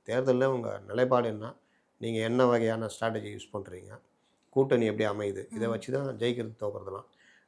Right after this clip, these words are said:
Speaker 1: அண்ணாமலையிட்ட போய் சேராத ஆட்களா? திமுகலே ரெண்டு பெரிய தலைவர்கள் போய் சேர்ந்தாங்க, என்ன பெருசா பாஜக ஏதாச்சும்? அதனால அதெல்லாம் வந்து கணக்கு இல்ல. திமுக ஆட்சி தோல்வியா, எம் ஜி ஆர் ஆட்சியை கலைச்ச உடனே, எம் ஜி ஆர்ட்ட ரைட் ஹேண்டா இருந்த நிதி அமைச்சரே ஓடி போனாரு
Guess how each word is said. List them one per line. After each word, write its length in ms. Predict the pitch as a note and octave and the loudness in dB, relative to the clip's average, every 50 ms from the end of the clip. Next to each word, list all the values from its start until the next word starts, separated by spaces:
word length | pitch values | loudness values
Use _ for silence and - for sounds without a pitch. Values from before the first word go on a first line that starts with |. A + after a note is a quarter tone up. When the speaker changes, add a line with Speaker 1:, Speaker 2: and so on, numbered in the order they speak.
| _ _ | _ _
Speaker 1:
அண்ணாமலையிட்ட 920 | - G2+ A2 A#2+ B2+ B2 B2 B2 A#2+ A#2+ A#2+ A#2 A#2 A#2 A2+ A#2 A#2+ A#2 A#2 | -6 -2 2 2 4 6 6 6 6 6 6 6 4 2 2 2 0 0 2
போய் 220 | A#2+ A#2+ A#2+ A#2 | 2 2 2 2
சேராத 400 | A#2+ - A#2+ A#2+ A#2+ A#2 A#2 A#2 | 2 2 4 4 6 6 4 2
ஆட்களா? 320 | A#2 - A2 A2+ A#2 A2 - - _ _ _ _ _ _ _ | 2 0 -2 -2 -2 -2 -4 -10 _ _ _ _ _ _ _
திமுகலே 400 | B2 B2+ C3+ B2+ C3 B2+ C3 C#3 | 2 2 6 6 6 8 8 8
ரெண்டு 240 | B2+ B2 B2 A#2+ A2+ | 6 6 4 2 2
பெரிய 220 | B2 A#2+ B2 A#2+ | 4 4 4 2
தலைவர்கள் 440 | A#2+ A#2 A#2+ A#2 A2 A2+ G#2+ A2+ A2 | 2 2 0 0 0 0 -2 -4 -6
போய் 160 | - A2 G#2+ | -4 -6 -6
சேர்ந்தாங்க, 240 | G#2+ G#2 F#2+ F2 F2 - - _ _ _ _ _ _ _ _ _ _ _ | -6 -8 -10 -12 -16 -20 -20 _ _ _ _ _ _ _ _ _ _ _
என்ன 160 | - B2 C3 | -2 -2 0
பெருசா 260 | A#2+ A#2 A#2 G#2 - | 2 2 0 0 0
பாஜக 420 | - A2+ G#2+ G#2 G#2+ G#2+ G#2+ G2+ F#2 | 0 0 0 0 0 0 0 -2 -4
ஏதாச்சும்? 440 | F2+ F2+ F#2 F2+ F2+ - - _ _ _ _ _ _ _ _ _ _ | -4 -8 -10 -12 -14 -16 -20 _ _ _ _ _ _ _ _ _ _
அதனால 300 | _ G#2+ F#2+ A#2+ C3+ C#3 | _ -10 -6 -4 -2 0
அதெல்லாம் 400 | B2 A2 B2 B2 C3+ C#3 C#3 C#3 | 0 0 -2 -4 -4 -4 -4 -4
வந்து 180 | B2+ A#2+ A#2+ A#2 | -4 -4 -6 -6
கணக்கு 260 | A2+ G#2+ A2 G#2 G2 | -6 -8 -8 -8 -10
இல்ல. 180 | G2 F#2 F#2 - _ _ _ _ _ _ - | -12 -14 -16 -20 _ _ _ _ _ _ 4
திமுக 280 | C3+ C3+ C3+ B2+ B2 B2 | 4 4 6 6 6 6
ஆட்சி 640 | A#2 A#2 A#2+ B2 C3 - C3 B2 A#2+ A2+ A2 G#2+ G#2 G#2 G2+ G2 G2+ G2+ G#2 - - | 8 8 6 4 4 2 2 4 4 4 2 0 -2 -4 -4 -6 -6 -8 -10 0 6
தோல்வியா, 420 | A#2+ B2 B2+ B2+ B2 B2 A#2 A2 G#2+ | 6 6 8 8 6 4 4 2 2
எம் 140 | A2 G#2 | 0 2
ஜி 120 | G2 D3 D3+ | 6 8 8
ஆர் 200 | C#3 B2+ A#2+ A2+ | 8 8 8 6
ஆட்சியை 360 | A2 A#2 A#2 - - A2+ F#2+ | 4 2 2 2 0 0 2
கலைச்ச 240 | G#2 A#2 A#2 - A#2 | 0 -2 0 -2 -2
உடனே, 280 | A2+ A2+ A2+ A2+ G2+ F#2 G2 A#2 - _ _ _ _ _ _ | -2 -2 -4 -4 -6 -8 -10 -16 -20 _ _ _ _ _ _
எம் 140 | _ A2 B2 | _ -4 4
ஜி 80 | C3 D3 | 6 6
ஆர்ட்ட 200 | C#3 C3 C3 A#2+ | 6 8 6 6
ரைட் 220 | A#2 B2 B2+ B2+ | 4 4 4 4
ஹேண்டா 200 | C#3 C3 B2+ A#2+ | 4 4 4 2
இருந்த 300 | A#2 A2 A2 A2+ G#2+ G#2 | 0 0 -2 -2 -4 -2
நிதி 220 | G#2 A2+ A#2 C3 B2+ | -2 0 4 4 4
அமைச்சரே 280 | B2+ A#2+ A2+ - A2+ | 4 2 0 -2 -4
ஓடி 220 | A#2+ A#2 A2+ A2 G#2+ | -2 -2 -2 -2 -4
போனாரு 300 | G#2+ F#2+ F2+ F2 - | -6 -10 -14 -14 -16